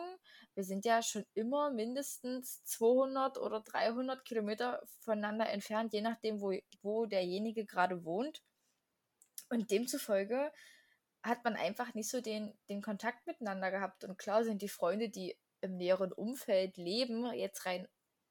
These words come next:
örtlich gesehen, diejenige, mit denen man natürlich ständig auch oder stetigen Kontakt hat und denen man halt auch das erzählt, was gerade so läuft. Und ich denke auch, dass der Urlaub letztes Jahr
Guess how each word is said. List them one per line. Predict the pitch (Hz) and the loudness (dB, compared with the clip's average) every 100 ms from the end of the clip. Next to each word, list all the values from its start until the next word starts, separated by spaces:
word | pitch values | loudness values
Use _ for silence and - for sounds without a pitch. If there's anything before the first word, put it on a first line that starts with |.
| _ _ _ _ _ | _ _ _ _ _
örtlich | 240 240 233 254 - | 2 2 -2 -2 0
gesehen, | 254 185 185 220 254 - - - | 0 2 0 0 -2 -10 -20 -6
diejenige, | 202 214 214 214 208 | -2 0 0 0 0
mit | 190 - - | -2 -4 -6
denen | 190 | -2
man | 208 | 0
natürlich | 202 190 190 196 | 0 -2 -8 -8
ständig | - - 180 214 - | -4 -4 -4 -6 -6
auch | 196 - - | -10 -12 -6
oder | 190 | -2
stetigen | 185 - 202 220 208 196 | -2 0 0 0 -4 -4
Kontakt | - 185 208 208 - | -6 -4 -4 -4 -2
hat | 190 - | -4 -2
und | 185 185 | -6 -4
denen | - 190 | -6 -6
man | 190 | -6
halt | 190 185 | -6 -4
auch | 190 185 _ | -4 -4 _
das | - 190 | -2 0
erzählt, | - 196 208 190 | 0 0 -2 -2
was | 190 - | -4 -4
gerade | 175 185 | -4 -2
so | 190 185 | -2 0
läuft. | 185 196 - - - - - - _ | 4 4 0 -10 -20 -20 -20 -20 _
Und | - 208 | -4 -4
ich | - | 4
denke | 190 220 - | 4 4 4
auch, | - 226 294 | 6 6 6
dass | 220 208 - - _ _ | -2 -4 -6 -10 _ _
der | - 180 | 4 4
Urlaub | - 226 254 214 196 | 6 6 6 4 4
letztes | 202 - - 330 - | 4 2 -8 -6 4
Jahr | 320 320 330 339 | 10 12 12 8